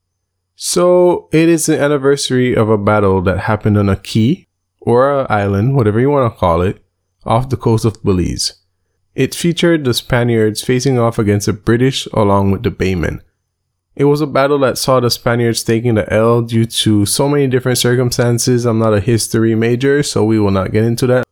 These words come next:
But anyways, enough about that. Let's get into what I really want to talk about today. We got the history lesson out of the way already. And like I always say, Planet Josh is about, you know,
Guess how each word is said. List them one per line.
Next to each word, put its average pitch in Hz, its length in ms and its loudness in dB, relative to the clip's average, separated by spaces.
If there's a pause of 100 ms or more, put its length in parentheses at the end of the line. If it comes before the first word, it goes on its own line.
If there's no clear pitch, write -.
But - 240 -2
anyways, 107 680 0 (140)
enough 123 260 0
about 101 320 0
that. 104 320 -2 (760)
Let's 190 200 -2
get 147 160 0
into 123 880 0 (280)
what 123 200 2
I 117 40 2
really 110 200 2
want 101 240 2
to - 80 -10
talk 104 200 0
about 90 260 -2
today. 80 460 -2 (380)
We 143 100 0
got 147 180 0
the 110 80 -4
history 107 460 0
lesson 101 400 2
out 98 160 2
of 101 80 0
the 95 80 0
way 98 220 2
already. 98 480 0 (520)
And 120 460 0
like 117 180 0
I 131 80 2
always 127 360 2
say, 101 260 0
Planet 127 460 -2
Josh 110 360 0
is 110 200 2
about, 98 500 0
you 131 80 2
know, 120 260 -2